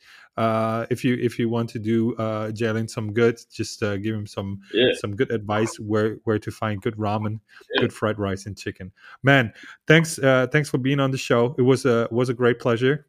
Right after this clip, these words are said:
Speaker 1: Uh, hope to see you next year in person. Shake, uh, shake your hand again. Uh, have fun in, uh, San Diego. Uh, tell, tell Jose I said hi, and, uh, um, he's, he's doing a great job. You're doing a great job. I'm, I'm super excited for,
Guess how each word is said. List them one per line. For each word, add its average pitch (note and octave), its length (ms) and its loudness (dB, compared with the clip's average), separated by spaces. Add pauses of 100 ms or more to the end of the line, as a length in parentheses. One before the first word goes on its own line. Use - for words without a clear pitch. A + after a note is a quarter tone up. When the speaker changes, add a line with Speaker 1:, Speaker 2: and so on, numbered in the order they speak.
(120)
Speaker 1:
Uh, A#2 140 4
hope C#3+ 200 6
to D#3+ 80 -2
see - 160 -2
you D3 120 4
next C3+ 320 -2
year C3+ 180 4
in B2 100 -2
person. D3 480 0 (680)
Shake, C#3+ 240 2
uh, A#2 240 2
shake A#2 260 -4
your B2+ 100 -2
hand A#2 200 0
again. A#2+ 400 -2
Uh, A2 240 -2
have B2 160 0
fun C3 420 -2
in, B2+ 300 -4
uh, A#2+ 340 -2
San B2 260 -4
Diego. A#2 380 0 (260)
Uh, A2 300 0 (160)
tell, A2+ 440 -4 (380)
tell B2 120 2
Jose A#2+ 360 0
I A2 120 0
said A#2+ 260 -2
hi, B2 480 0
and, A2 300 -4
uh, G2+ 320 -4 (520)
um, G2 260 -6
he's, A2+ 240 -4
he's C#3 260 -2
doing B2+ 240 -2
a A2+ 40 -2
great A#2 240 2
job. A#2 240 -2
You're A2+ 120 0
doing A#2 240 -4
a G#2+ 40 -4
great G#2+ 220 0
job. G#2 280 -2
I'm, G#2 240 -6
I'm G2+ 220 -8
super - 240 -6
excited G#2 400 -4
for, G2+ 320 -4